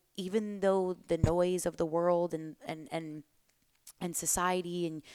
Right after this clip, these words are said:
you might lose your way a couple times and not remember how you got there, you know that it's possible. You know that it's possible. And if I can give you a small taste of that mojo, been watching way too much Austin Powers on Netflix,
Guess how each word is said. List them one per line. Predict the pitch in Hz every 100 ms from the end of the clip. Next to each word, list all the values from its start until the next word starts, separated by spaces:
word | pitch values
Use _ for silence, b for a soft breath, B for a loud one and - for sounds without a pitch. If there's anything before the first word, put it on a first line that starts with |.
| B
you | 180
might | 180 185 87 156
lose | 190 185
your | 180
way | 170 170
a | 170
couple | - -
times | - 170 170 170
and | 160 - B B
not | 180 180
remember | 170 165 165 165
how | 160 165
you | 170 156
got | - 170 196 -
there, | 151 147 - B B
you | 175
know | 175 175 180 190
that | 185 147
it's | -
possible. | - - - - 78 - b b b b
You | - 175
know | 175 170 175
that | 165
it's | -
possible. | - - 160 -
And | 160
if | 160
I | 170
can | - 180 156
give | 185 170
you | 170 175
a | - 156
small | - - 170 170
taste | 170 - 165 165 -
of | - 156
that | 156
mojo, | 156 156 156 147 127 - b b b -
been | 151
watching | 147 - 151
way | 151 151
too | 156
much | 151 -
Austin | 147 - 151
Powers | 147 151 143
on | 139
Netflix, | - - - -